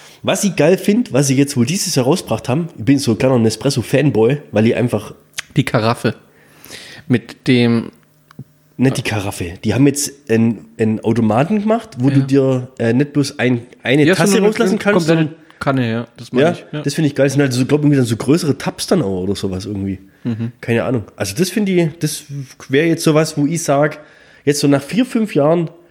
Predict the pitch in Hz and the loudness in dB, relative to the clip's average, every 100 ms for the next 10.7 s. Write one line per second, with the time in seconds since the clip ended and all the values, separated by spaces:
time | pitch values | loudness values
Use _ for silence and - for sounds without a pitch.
0 | _ _ _ _ _ - - 185 160 143 | _ _ _ _ _ -10 -2 0 4 4
1 | 131 117 - 208 233 220 214 - - 127 | 4 2 0 0 0 0 -2 -6 -8 -6
2 | 131 123 110 104 - - 123 127 143 120 | -6 -4 -2 -4 -4 -4 -2 -2 -4 -6
3 | - 185 - - 120 - 170 - - 120 | -6 -10 -8 -2 -2 -2 -6 -6 0 0
4 | - 110 - - 180 220 - - - - | 0 -8 -10 -6 -4 -4 -6 -20 -20 -20
5 | - _ _ - 139 147 147 147 151 185 | -20 _ _ -4 2 2 2 0 2 2
6 | 165 165 170 175 165 143 151 156 143 147 | 2 2 2 2 0 0 -2 -2 -4 -2
7 | 104 95 - - 92 _ _ 127 120 139 | -4 -8 -10 -12 -16 _ _ -6 -6 -8
8 | _ 120 117 147 160 143 117 - 160 202 | _ -4 0 0 4 2 2 0 -2 2
9 | 190 180 180 170 139 156 160 139 139 143 | 2 2 2 2 2 0 2 2 2 0
10 | 147 - 127 139 - 120 98 | -2 -2 0 0 -2 -6 -8